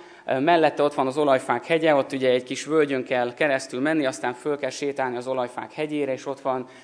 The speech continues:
ö, és onnan rá lehet látni az óvárosra. Na hát Betánia az még az Olajhák fegyi-, Olajhá-, Olajfák hegyén túl, ö, helyezkedik el, még egy kicsit föntebb van,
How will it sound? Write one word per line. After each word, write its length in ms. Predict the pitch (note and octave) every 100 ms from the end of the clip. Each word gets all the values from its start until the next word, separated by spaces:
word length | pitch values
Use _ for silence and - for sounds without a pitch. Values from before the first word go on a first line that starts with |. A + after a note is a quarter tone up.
| -
ö, 220 | - B2
és 120 | B2 D3+
onnan 200 | D3+ C3+
rá 180 | D#3+
lehet 260 | D3+ C3+ C3
látni 520 | C#3 C#3+ C3 C3+ C3 C3
az 120 | C3
óvárosra. 720 | C3+ B2+ A#2+ B2 A#2+ D#3 E3+ E3+ -
Na 100 | -
hát 160 | C#3+ C#3+
Betánia 500 | E3 - D#3+ D#3 D#3
az 80 | C#3+
még 140 | D3
az 120 | C#3
Olajhák 460 | F3 F#3 C#3+ D3 C3+
fegyi-, 380 | - E3+ D3 - A2
Olajhá-, 720 | D3+ E3+ C#3+ C3 C#3 C3+ - -
Olajfák 640 | E3+ E3 C3+ - D#3 C#3
hegyén 500 | - D#3 C3+ B2+ B2
túl, 420 | - G#3+ D3 C#3 E3+ - - -
ö, 60 | B2+
helyezkedik 760 | B2+ C#3 E3+ C3+ - C3 C3
el, 140 | E3+ D#3+
még 140 | C#3+
egy 80 | C3+
kicsit 340 | F3+ - C#3
föntebb 520 | - E3 D#3+ D#3 A#2+
van, 240 | B2 F3